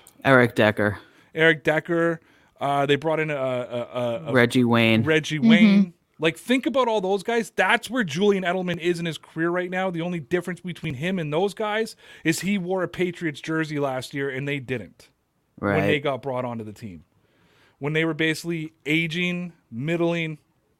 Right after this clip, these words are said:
Speaker 2: Let me put it this way to you. If Edelman played for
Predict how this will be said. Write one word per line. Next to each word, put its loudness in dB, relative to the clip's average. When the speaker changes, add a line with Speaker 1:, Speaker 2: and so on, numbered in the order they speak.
Speaker 2:
Let -2
me 4
put 2
it 2
this -2
way 0
to -10
you. -10
If -4
Edelman 2
played -2
for 2